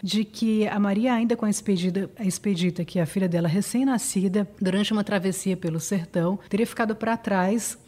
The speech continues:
durante uma caminhada, porque precisou se ater aos cuidados com a filha, precisava parar mais, e a criança chorava, ela tinha que amamentar e tudo mais. Foi ficando pra trás, e os, e os cangaceiros andando a alguns metros de distância dela,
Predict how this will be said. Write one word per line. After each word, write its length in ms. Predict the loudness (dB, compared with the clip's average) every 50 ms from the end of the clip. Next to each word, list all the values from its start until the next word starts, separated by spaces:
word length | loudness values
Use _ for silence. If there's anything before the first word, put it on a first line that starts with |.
| -4
durante 280 | -2 0 0 0 0 2
uma 120 | 0 0
caminhada, 600 | 0 0 0 2 2 2 2 2 2 2 0 -2 -2
porque 240 | -4 -4 -4 -4 -4
precisou 760 | -6 -8 -10 -8 -8 -4 -2 0 2 2 2 2 0 -2 -4 -8
se 160 | -8 -4 -4
ater 180 | -4 -2 0 0
aos 160 | -2 0 0
cuidados 420 | 0 0 2 2 2 0 0 -4
com 120 | -4 -2 -2
a 40 | -2
filha, 640 | -2 -2 0 2 2 4 2 2 2 2 0 -2 -4 -8
precisava 400 | -8 -8 -4 -2 -2 0 0 -2
parar 400 | -2 -2 -2 -2 0 0 0 0
mais, 680 | 0 0 0 0 0 0 0 0 0 0 -2 -2 -2
e 120 | -2 0
a 80 | -2 -2
criança 320 | -2 -2 -4 -4 -4 -4
chorava, 600 | -6 -4 -2 0 0 2 2 2 2 2 0 0
ela 120 | -2 -4 -4
tinha 160 | -2 -4 -4
que 80 | -2
amamentar 720 | -2 0 0 2 0 0 0 0 0 0 2 2 2 2
e 40 | 0
tudo 220 | 0 -2 -2 0 0
mais. 340 | 0 2 0 0 -2 -4 -4
Foi 120 | -4 -2 -2
ficando 340 | -2 0 0 0 0 0
pra 200 | 0 0 -2 -2
trás, 240 | 0 0 0 2 2 2 2 0 0 -2 -4 -4
e 80 | -2
os, 160 | -2 -2 -2 0
e 120 | 0 0
os 220 | 2 2 0 -2 -4
cangaceiros 760 | -4 -2 -2 0 0 0 0 0 0 0 0 0 -4 -6 -10 -18 -20 -20 -14 -6
andando 440 | -2 0 0 0 2 2 0 2 2
a 20 | 0
alguns 300 | 0 0 0 0 0 0
metros 260 | 0 0 0 -2 -4
de 80 | -4 -2
distância 540 | -2 -2 -2 0 0 0 0 0 0 0 0
dela, 400 | 0 2 2 2 2 0 -2